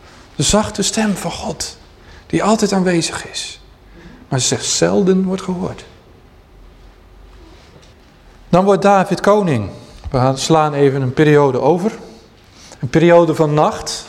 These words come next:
Waarin David ook weer getest wordt in een nachtperiode. Als hij moet vluchten. Steeds in de woestijn is. Bij een, eh, bij een, eh, bij het uitschot van het volk die hem volgt.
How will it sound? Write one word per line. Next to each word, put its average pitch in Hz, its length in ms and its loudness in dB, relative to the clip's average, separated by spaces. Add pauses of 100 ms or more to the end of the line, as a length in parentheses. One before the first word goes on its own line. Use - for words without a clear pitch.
(140)
Waarin 139 280 2
David 139 340 0
ook 131 160 -2
weer 160 120 2
getest 160 400 -4
wordt 190 200 -2
in 151 100 -2
een 127 180 2
nachtperiode. 175 840 2 (280)
Als - 100 -16
hij 139 100 0
moet 135 140 0
vluchten. 170 440 0 (300)
Steeds 151 340 -2
in 147 40 -8
de 131 80 -4
woestijn 165 400 -2
is. - 280 -10 (840)
Bij 135 240 2
een, 131 140 -4
eh, 127 240 0 (160)
bij 127 220 0
een, 120 120 -4
eh, 120 160 -6
bij 123 120 0
het 123 160 -4
uitschot 190 480 0
van 156 140 -4
het 131 100 -4
volk 185 360 -2
die 139 100 -2
hem 135 120 0
volgt. - 460 -4